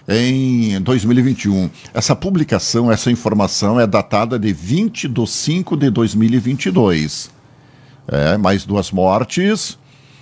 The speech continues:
por dengue foram registradas pela Secretaria Estadual da Saúde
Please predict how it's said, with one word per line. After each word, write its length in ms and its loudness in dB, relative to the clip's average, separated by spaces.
por 180 2
dengue 380 0
foram 240 -2
registradas 800 0
pela 220 0
Secretaria 520 0
Estadual 580 0
da 140 2
Saúde 580 0